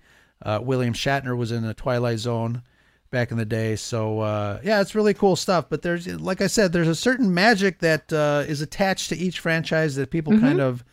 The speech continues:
Speaker 1: you know, gravitate to. Um,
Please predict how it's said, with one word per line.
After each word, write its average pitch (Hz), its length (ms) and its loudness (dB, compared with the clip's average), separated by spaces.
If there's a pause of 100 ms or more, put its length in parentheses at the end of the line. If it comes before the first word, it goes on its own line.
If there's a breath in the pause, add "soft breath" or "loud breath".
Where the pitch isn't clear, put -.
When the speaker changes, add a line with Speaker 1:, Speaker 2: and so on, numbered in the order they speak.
(640 soft breath)
Speaker 1:
you 156 160 0
know, 151 120 2
gravitate 135 720 2
to. 139 360 0 (200)
Um, 120 640 0